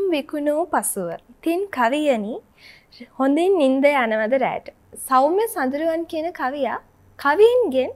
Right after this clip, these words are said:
මෙහෙම අහනවා. මොකද කවීන් කියලා කියන්නේ තමන්ගේ සංවේදී හදවත් භාෂාමය මාධ්‍යයකට වචන වලට පෙරලන්න පුළුවන් හරි අපූර්ව හදවත් තියෙන පුද්ගලයින් කොට්ටාසයක්. අන්න ඒ වගේ අපූර්ව පුද්ගලයෙක්ට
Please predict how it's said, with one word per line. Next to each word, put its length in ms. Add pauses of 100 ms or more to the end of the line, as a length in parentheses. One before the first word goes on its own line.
(240)
මෙහෙම 260
අහනවා. 340 (680)
මොකද 220
කවීන් 440
කියලා 260
කියන්නේ 540
තමන්ගේ 440
සංවේදී 720
හදවත් 460 (100)
භාෂාමය 760
මාධ්‍යයකට 720 (440)
වචන 440
වලට 320
පෙරලන්න 500
පුළුවන් 420 (340)
හරි 200
අපූර්ව 540
හදවත් 480
තියෙන 240
පුද්ගලයින් 540
කොට්ටාසයක්. 580 (880)
අන්න 200
ඒ 320
වගේ 260
අපූර්ව 340
පුද්ගලයෙක්ට 720